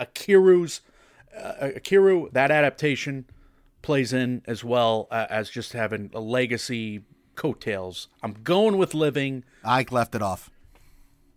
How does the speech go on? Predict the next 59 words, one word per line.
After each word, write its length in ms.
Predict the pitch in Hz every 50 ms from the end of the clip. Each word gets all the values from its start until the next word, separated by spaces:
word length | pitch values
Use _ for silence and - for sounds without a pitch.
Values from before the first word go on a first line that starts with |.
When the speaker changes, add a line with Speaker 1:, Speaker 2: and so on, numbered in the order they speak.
| _ _ _ _ _ _ - _ _ - -
Speaker 1:
Um, 140 | - 156 175
Speaker 2:
It's, 120 | 180 151
I 140 | 147 220 220
mean, 160 | 214 233 220
for 160 | 185 - 240 -
something 320 | - - 330 339 392 370
that 140 | 311 208 -
has 180 | 233 240 208 - -
all 180 | 180 202 226
the 120 | 220 226 -
accolades, 800 | 170 165 170 175 - 156 135 120 107 101 98 92 - - - - - _ _ - -
and, 160 | - 156 156 -
and, 240 | 180 165 160 143 -
I 100 | 139 143
mean, 120 | 139 131
again, 220 | 131 120 113 95 95
you're 80 | 110
Speaker 1:
It 60 | - 240
Speaker 2:
probably 160 | - 277 294 508
Speaker 1:
even, 60 | 466 302
Speaker 2:
right, 80 | 240
Speaker 1:
it 40 | 220
Speaker 2:
it'll 80 | 247 294
Speaker 1:
even 60 | 494 427
Speaker 2:
probably 140 | 440 349 240
Speaker 1:
has 120 | 262 269
Speaker 2:
be 60 | 294
Speaker 1:
a 80 | 240 214
Speaker 2:
there. 80 | 254 269
Speaker 1:
U 40 |
S 80 | 220 -
C 120 | - 214 175
script 340 | - - - 349 427 415 -
there, 120 | 131 123
and 80 | 107 107
you 100 | 104 104
left 180 | 104 104 -
it 40 | 220
Speaker 2:
It, 80 | 220 -
Speaker 1:
off. 160 | 226 240 240
Speaker 2:
it 180 | 214 220 -
has 240 | 160 147 196 170 -
all 240 | - 170 202 247 254
the 80 | 277 262
accolades, 600 | 226 208 196 - - 151 123 104 95 98 - - - -
and 120 | 156 160
yet 140 | 175 190 175
it's 120 | 175 - -
still 260 | - - 208 226 208
not, 260 | 180 175 185 190 - - -
it's, 220 | 175 160 - -
like, 180 | - 160 143 120
been 120 | - 160
on 120 | 160 160 151
Feinberg's 460 | - - 165 165 151 160 147 117 -
four 160 | - 190 170
or 40 | 147
five 280 | - - 226 - - -
line. 200 | - 175 87